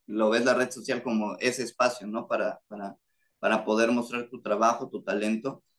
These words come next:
y, pues, también de cierto modo, pues, el servicio, ¿no? Esas comisiones que se pueden abrir y todo eso. Entonces, pues, tú sabes cuáles son las ventajas o los beneficios que puedes, eh, tener que,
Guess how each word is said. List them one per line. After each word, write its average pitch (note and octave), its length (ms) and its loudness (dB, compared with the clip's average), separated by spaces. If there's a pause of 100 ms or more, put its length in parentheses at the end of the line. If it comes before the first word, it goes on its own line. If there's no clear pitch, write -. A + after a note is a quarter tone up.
(200)
y, G#2+ 680 2
pues, G#2 160 -6
también A2 280 4
de A#2+ 80 2
cierto B2 300 0
modo, C3+ 280 0
pues, A#2 160 -4
el G2+ 120 -4
servicio, G#2+ 560 -4
¿no? A#2 280 -4
Esas A2+ 280 -4
comisiones A2 560 -4
que G#2+ 100 -4
se - 120 -10
pueden G#2 340 0
abrir A2+ 420 -2 (340)
y - 160 -8
todo A2+ 280 4
eso. A#2+ 160 0
Entonces, C#3+ 420 0
pues, C3 200 2
tú D3 100 -4
sabes C#3+ 360 2
cuáles C3 360 6
son C3 160 0
las B2+ 140 -4
ventajas A2 580 0
o G2+ 60 -12
los G2 140 -8
beneficios G#2+ 560 -10
que - 80 -10
puedes, G2+ 440 -4 (120)
eh, G2 380 -4 (280)
tener A#2 480 4
que, G#2+ 320 0